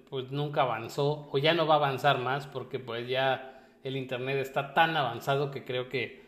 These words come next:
eh, la televisión en algún punto va a, pues, va, se va a quedar atrás. Realmente, pues, obviamente ya, ac-, bueno,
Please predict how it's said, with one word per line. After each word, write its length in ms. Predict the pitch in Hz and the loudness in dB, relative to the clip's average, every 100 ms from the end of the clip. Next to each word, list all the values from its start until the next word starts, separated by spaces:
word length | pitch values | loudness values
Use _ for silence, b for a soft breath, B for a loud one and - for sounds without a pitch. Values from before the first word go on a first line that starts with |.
| B B B B B - | B B B B B -10
eh, 720 | 127 120 117 110 107 - - _ _ - | -6 -4 -4 -6 -10 -14 -20 _ _ -8
la 180 | 131 123 | -6 -4
televisión 420 | 127 127 147 151 | -2 -2 -2 0
en 140 | 143 | 2
algún 280 | 123 135 143 | 2 2 0
punto 320 | 143 139 135 | 0 0 2
va 300 | 127 135 127 127 113 107 104 | 4 4 2 -2 -4 -4 -6
a, 160 | - - - _ _ _ | -12 -20 -20 _ _ _
pues, 180 | 135 117 127 | -16 -12 -4
va, 520 | 143 147 - - - - - | 0 0 -2 -10 -20 -20 -14
se 140 | - 135 | -6 -6
va 80 | |
a 40 | 147 | 0
quedar 220 | 196 180 | 0 2
atrás. 420 | 175 208 233 - - - - | 0 -2 -4 -10 -20 -20 -8
Realmente, 720 | 147 160 165 165 165 156 147 B B B _ _ _ _ _ | -4 -4 -4 -6 -4 -4 -8 B B B _ _ _ _ _
pues, 240 | 156 147 170 | -4 -2 0
obviamente 500 | 170 170 170 170 165 | 2 2 0 -2 2
ya, 500 | 170 165 - - - - | 4 4 -2 -14 -12 -8
ac-, 220 | 143 - 160 | -8 -10 -4
bueno, 240 | 160 151 | 0 2